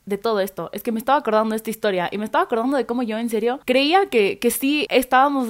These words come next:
o sea, estaba destinado a que pase algo, ¿cachan? Como que obviamente nunca pasó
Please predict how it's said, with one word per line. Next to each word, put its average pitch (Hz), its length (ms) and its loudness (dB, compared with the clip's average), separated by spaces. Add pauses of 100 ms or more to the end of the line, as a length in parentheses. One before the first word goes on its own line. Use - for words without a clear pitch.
(120)
o 226 60 -4
sea, 240 100 -6
estaba 302 220 2
destinado 196 500 -2
a 190 80 0
que 180 100 -6
pase 175 280 -4
algo, - 200 -8
¿cachan? 165 300 -10
Como 175 220 -10
que 180 220 -8
obviamente 269 360 4
nunca 262 240 0
pasó 247 480 -4